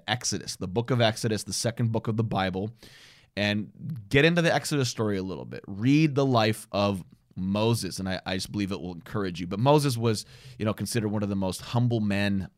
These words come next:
that ever lived. Uh, for those of you that do not know, Moses,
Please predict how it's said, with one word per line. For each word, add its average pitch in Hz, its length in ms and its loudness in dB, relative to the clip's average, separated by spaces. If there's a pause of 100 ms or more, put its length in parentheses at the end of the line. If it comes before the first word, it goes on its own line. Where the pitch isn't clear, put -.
(200)
that 92 280 -6
ever 104 240 0
lived. 92 440 -2 (460)
Uh, 87 180 -2
for 92 160 -6
those 107 280 2
of 101 100 0
you 101 240 2
that 90 300 -4
do 127 160 4
not 113 200 2
know, 95 160 0
Moses, 104 640 0